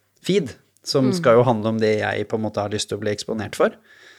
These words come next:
Speaker 1: Så har jeg valgt å opprettholde ganske mye av det, fordi jeg har lyst på, eh, variasjon. Jeg har ikke lyst til at det skal bli, skal ekkokammer.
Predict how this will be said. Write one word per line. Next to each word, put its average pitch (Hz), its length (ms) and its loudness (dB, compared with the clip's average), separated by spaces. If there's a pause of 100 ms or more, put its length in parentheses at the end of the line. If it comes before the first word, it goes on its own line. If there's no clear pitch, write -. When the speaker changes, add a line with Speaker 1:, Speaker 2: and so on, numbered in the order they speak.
(240)
Speaker 1:
Så - 120 0
har 151 100 8
jeg 127 100 4
valgt 104 320 2
å 135 80 4
opprettholde 110 480 -2
ganske 110 160 -4
mye 107 140 -4
av - 60 -4
det, 247 120 -4
fordi 131 160 -8
jeg 123 80 -2
har 117 120 2
lyst 113 220 -6
på, 117 120 6 (560)
eh, 117 120 0
variasjon. 110 460 4
Jeg 175 40 2
har 139 100 2
ikke 127 100 0
lyst 120 120 2
til 120 40 4
at 110 60 0
det - 20 -8
skal 120 100 -2
bli, 113 100 2
skal 107 280 0
ekkokammer. 117 420 -2